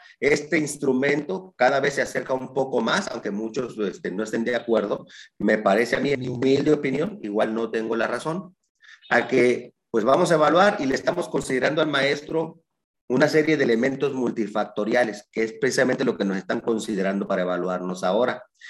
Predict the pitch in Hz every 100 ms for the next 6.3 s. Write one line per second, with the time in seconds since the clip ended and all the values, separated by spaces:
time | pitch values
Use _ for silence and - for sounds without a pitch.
0 | - - 139 139 139 139 143 143 143 165
1 | 160 139 - 147 156 - 156 156 151 117
2 | 85 - _ _ _ _ _ _ - 131
3 | 127 - 117 120 101 131 135 - 120 107
4 | 98 95 98 104 117 113 - 98 101 101
5 | 101 92 95 110 110 123 123 - 127 117
6 | 101 - -